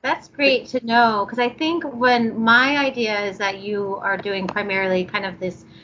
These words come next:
sort of, like, mental health stuff, which I'm sure is a big part of it, but also that you have these, these resources for family members or more to, like, help m-, guide you through significant events in your life.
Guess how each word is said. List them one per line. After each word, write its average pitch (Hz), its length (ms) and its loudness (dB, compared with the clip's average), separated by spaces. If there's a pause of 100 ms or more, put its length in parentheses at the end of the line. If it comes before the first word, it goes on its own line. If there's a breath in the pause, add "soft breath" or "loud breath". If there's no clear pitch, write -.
(100)
sort 214 160 4
of, 196 60 0
like, 196 120 0
mental 196 280 0
health 185 300 0
stuff, 330 420 2 (340 loud breath)
which 220 200 -4
I'm 240 140 2
sure 254 160 4
is 220 100 2
a 214 60 -8
big 196 220 -4
part 196 200 -2
of 202 120 -6
it, 240 120 -2
but 226 200 -2
also 220 480 -2
that 202 140 -4
you 202 100 -4
have 190 180 0
these, 196 320 -10 (580 soft breath)
these 208 220 -2
resources 208 680 -2
for 190 540 2 (120)
family 220 260 2
members 202 280 -2
or 185 320 0 (360 soft breath)
more 226 280 6
to, 226 140 -4
like, 202 200 -2
help 202 380 -2
m-, 196 220 -6 (300)
guide 190 320 2
you 185 160 -6
through 185 560 -4 (240)
significant 202 480 -4
events 180 320 0
in 220 100 -2
your 233 160 2
life. 294 320 0